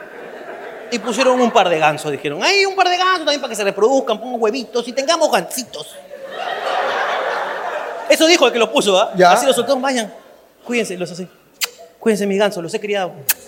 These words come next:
Speaker 1: desde chiquitos, cuídense".
Speaker 2: O sea, le
Speaker 1: Ahí
Speaker 2: faltaba algo, dices.
Speaker 1: Claro, entonces dijo, "Faltaba vida", entonces puso su gansito.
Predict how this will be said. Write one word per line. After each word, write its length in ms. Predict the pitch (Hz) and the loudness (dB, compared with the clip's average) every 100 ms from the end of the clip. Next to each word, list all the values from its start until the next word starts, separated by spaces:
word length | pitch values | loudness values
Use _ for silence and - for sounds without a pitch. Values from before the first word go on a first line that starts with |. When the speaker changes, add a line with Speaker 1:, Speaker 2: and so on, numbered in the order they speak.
| - - - - | -20 -20 -12 2
Speaker 1:
desde 160 | 196 | 2
chiquitos, 380 | 196 185 202 185 - - - | 2 -2 -6 -6 -6 -8 -4
cuídense". 380 | 233 202 151 - - - - _ | -2 -2 -4 -16 -20 -20 -20 _
Speaker 2:
O 40 | |
sea, 120 | - 180 | 2 4
le 60 | |
Speaker 1:
Ahí 60 | 196 | 4
Speaker 2:
faltaba 320 | 285 254 233 | 4 6 6
algo, 160 | 208 170 | 4 2
dices. 240 | 143 127 | -2 -6
Speaker 1:
Claro, 260 | 214 214 185 | -2 0 0
entonces 240 | 165 202 | -2 -6
dijo, 160 | 190 196 | -8 -10
"Faltaba 300 | 214 202 247 | -8 -6 -4
vida", 140 | 262 | -4
entonces 180 | 233 226 | -6 -10
puso 160 | 226 214 | -8 -6
su 100 | 190 | -4
gansito. 300 | 151 - | -6 -8